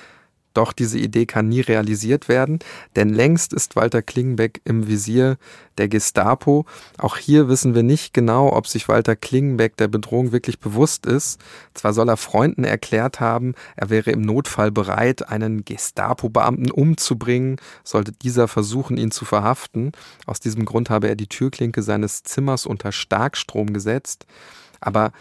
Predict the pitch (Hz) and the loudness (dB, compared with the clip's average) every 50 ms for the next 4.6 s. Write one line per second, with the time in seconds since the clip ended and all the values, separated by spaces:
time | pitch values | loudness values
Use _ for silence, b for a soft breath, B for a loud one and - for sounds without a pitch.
0 | b b b - 123 - - 123 131 135 - - - 110 104 - - 101 110 123 | b b b -10 -10 -8 -2 -2 -2 -2 -2 -2 0 0 0 0 0 0 0 0
1 | 127 120 - - 123 113 107 107 - - 110 113 - 110 - 113 107 - - - | 0 -2 -2 -4 -4 -4 -4 -4 -4 -2 -2 -2 -2 -2 -4 -4 -4 -2 -2 -4
2 | - - - - 120 117 - - - 117 107 117 117 - - - 110 104 110 101 | -4 -2 -2 0 0 -2 -2 -4 -4 -4 -4 -4 -6 -6 -4 -4 -2 -2 -2 -6
3 | - - 104 101 107 - 107 104 104 104 107 113 - - - - 107 107 107 107 | -4 0 0 0 0 0 -2 -2 0 0 -2 -2 -4 -6 -4 -4 -4 -4 -2 -4
4 | 107 113 135 151 151 - - - 110 110 127 143 | -2 -2 0 0 -2 -2 -2 -2 -2 -2 -2 -4